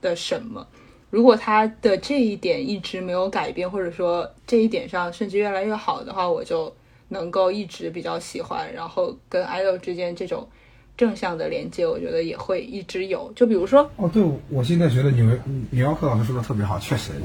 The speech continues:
Speaker 2: 主要是因为我现在这位 idol，我一开始喜欢他的时候，也只是因为我觉得他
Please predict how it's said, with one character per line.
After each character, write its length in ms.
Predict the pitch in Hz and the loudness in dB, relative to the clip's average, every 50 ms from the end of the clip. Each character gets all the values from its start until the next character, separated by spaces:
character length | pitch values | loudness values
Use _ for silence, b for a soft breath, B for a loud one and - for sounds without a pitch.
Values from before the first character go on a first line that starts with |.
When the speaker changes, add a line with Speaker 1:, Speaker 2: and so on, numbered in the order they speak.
| - - | -8 -6
Speaker 2:
主 100 | - 120 | 0 2
要 120 | 123 143 | 2 2
是 80 | 147 180 | 4 2
因 80 | 175 | 2
为 40 | 175 | 2
我 140 | 165 135 107 | 2 2 2
现 180 | 208 - 196 175 | 2 2 2 2
在 120 | 180 143 | 2 2
这 100 | 123 123 | 2 4
位 100 | 107 104 | 2 4
idol， 300 | 92 92 101 101 98 104 | 4 2 2 2 2 0
我 160 | 90 90 98 | 0 2 2
一 60 | 107 | 2
开 120 | 110 135 131 | 2 2 0
始 80 | 131 120 | 0 0
喜 120 | - - | -2 -4
欢 160 | 76 78 85 | -6 -4 -2
他 80 | 98 98 | -2 0
的 100 | 95 95 | 0 -2
时 60 | 87 | -2
候， 80 | 82 90 | -2 -2
也 80 | 98 | -2
只 100 | 98 92 | -2 -2
是 120 | 78 78 90 | -4 -8 -6
因 60 | 90 | -6
为 40 | 90 | -6
我 80 | 85 | -6
觉 60 | 78 76 | -6 -6
得 180 | 80 87 87 85 | -8 -8 -6 -4
他 280 | 92 95 95 95 95 | -2 -2 -2 -2 -4